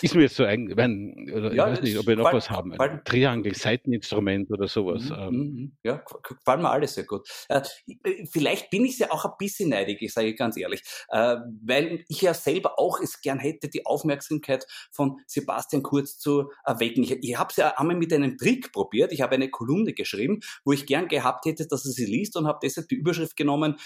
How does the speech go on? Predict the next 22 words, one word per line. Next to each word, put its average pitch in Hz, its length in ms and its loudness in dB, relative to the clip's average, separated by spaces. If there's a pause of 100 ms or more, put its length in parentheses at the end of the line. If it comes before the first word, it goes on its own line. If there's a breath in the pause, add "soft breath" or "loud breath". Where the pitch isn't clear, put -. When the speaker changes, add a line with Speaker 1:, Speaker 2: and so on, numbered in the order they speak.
(120 loud breath)
Speaker 2:
„So - 560 0
geil 127 480 2
ist - 260 -6
Sebastian - 520 0
Kurz.“ - 540 0 (320 soft breath)
Ich - 20 -
hab 117 60 -2
mir 127 80 4
gedacht, 139 280 0
das - 300 -6
interessiert 147 400 2
ihn 147 80 2
sicher, 160 380 0
aber 170 380 0 (200)
ich 139 240 -10
weiß - 220 0
nicht, 170 240 -2
ob, - 440 -12
ob - 140 -8
das 160 140 -2
funktioniert 160 480 -4
hat. 110 160 -2